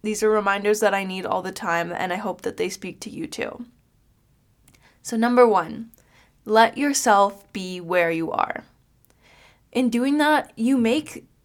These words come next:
your situation that you're in now your temporary paradise. Even if it's not what you imagined paradise looking like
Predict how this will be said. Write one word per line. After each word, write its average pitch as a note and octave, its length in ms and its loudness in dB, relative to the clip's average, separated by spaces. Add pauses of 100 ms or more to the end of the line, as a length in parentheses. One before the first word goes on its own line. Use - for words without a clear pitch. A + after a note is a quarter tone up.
(140)
your G#3 280 6
situation A3 720 0
that G#3+ 140 0
you're F#3+ 120 -6
in G3 220 -4
now F#3 520 0
your G#3 400 2 (160)
temporary A3+ 580 -2
paradise. - 800 -10 (300)
Even C#4 240 0
if E4 120 0
it's D4+ 180 -4
not A3 240 0
what A3 180 -2
you G3+ 200 -4
imagined A3 800 0
paradise G3 560 -4
looking F#3+ 300 -8
like F3+ 260 -2